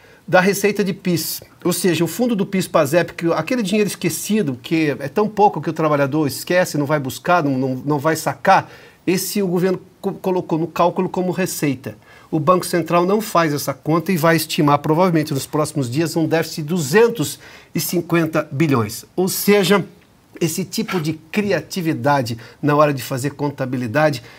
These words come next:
já deu errado e já gerou impeachment lá atrás. Fato é que nós temos uma coisa que o governo ou muda agora ou teremos um, um problema ainda maior lá na frente. Este governo só pensa em arrecadar, em aumentar despesas e, por,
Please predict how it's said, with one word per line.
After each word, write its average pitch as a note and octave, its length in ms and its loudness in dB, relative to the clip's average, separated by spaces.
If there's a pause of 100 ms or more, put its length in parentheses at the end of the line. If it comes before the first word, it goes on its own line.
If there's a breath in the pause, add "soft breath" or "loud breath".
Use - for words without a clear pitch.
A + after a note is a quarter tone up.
(120)
já D3 220 2
deu D3 220 0
errado D3+ 360 2
e D3+ 40 -2
já D3+ 140 -2
gerou D3 260 -2
impeachment D3+ 560 -2
lá D3+ 100 2
atrás. - 460 -8 (360 loud breath)
Fato B3+ 400 2
é G3+ 80 6
que G3+ 140 -4
nós E3+ 180 0
temos F3+ 280 0
uma D3 180 2
coisa F3 320 -2
que F3 120 -6
o E3+ 40 -2
governo D3 440 0
ou A#3 180 4
muda F#3 380 2
agora E3 500 4 (220 loud breath)
ou F3 140 0
teremos F3 560 0
um, E3 100 0 (120)
um D#3+ 100 0
problema D#3+ 420 2
ainda E3+ 220 2
maior D3 260 4
lá C#3 120 0
na B2+ 100 -2
frente. - 440 -10 (300 soft breath)
Este G3 260 0
governo E3 460 2
só E3 220 -2
pensa F3+ 580 -2
em F3 240 0
arrecadar, D3+ 880 -2
em E3 140 2
aumentar F3 600 2
despesas D#3 640 -2
e, E3 60 -4
por, E3+ 260 -2